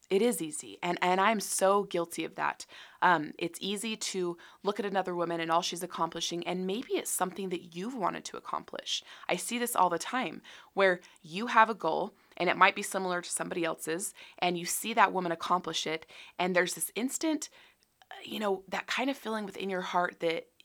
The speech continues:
it, it just drops, and you feel like, "I can never get there," or, "Gosh, like, she got there and I'm not there." And for some reason,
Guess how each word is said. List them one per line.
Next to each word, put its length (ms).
it, 180
it 160
just 300
drops, 420
and 160
you 60
feel 220
like, 300
"I 140
can 200
never 220
get 240
there," 240
or, 240
"Gosh, 460
like, 160
she 180
got 260
there 180
and 140
I'm 220
not 220
there." 260
And 120
for 140
some 400
reason, 560